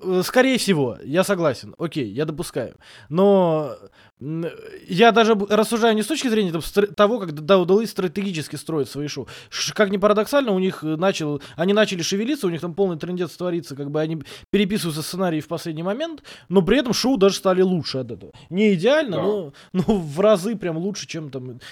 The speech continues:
Speaker 1: то, что мы видели, допустим, три месяца назад. Я это всё к чему? Я говорю к тому, что, ну, даже если отбросить в сторону ходшотинг, не ходшотинг, вот эти вот, э, э, как это, э, закулисные те-, термины,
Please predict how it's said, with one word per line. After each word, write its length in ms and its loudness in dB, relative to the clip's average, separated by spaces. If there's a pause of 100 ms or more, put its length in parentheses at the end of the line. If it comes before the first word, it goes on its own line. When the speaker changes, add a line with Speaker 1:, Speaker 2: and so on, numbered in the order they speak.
(120)
Speaker 1:
то, 100 0
что 140 -6
мы 100 2
видели, 280 -2
допустим, 360 -2
три 140 -4
месяца 340 -8
назад. 260 -14 (1160)
Я 220 6
это 100 -2
всё 160 -4
к 140 -14
чему? 300 0
Я 100 4
говорю 260 0
к 60 -12
тому, 180 2
что, 180 -6
ну, 120 0
даже 220 4
если 180 2
отбросить 340 2
в 40 -8
сторону 240 0
ходшотинг, 480 -4
не 80 -6
ходшотинг, 440 -6
вот 120 -6
эти 140 -10
вот, 220 -8 (300)
э, 560 2 (240)
э, 80 -2
как 160 -4
это, 680 -2
э, 320 -16
закулисные 680 -2
те-, 220 -6
термины, 680 -6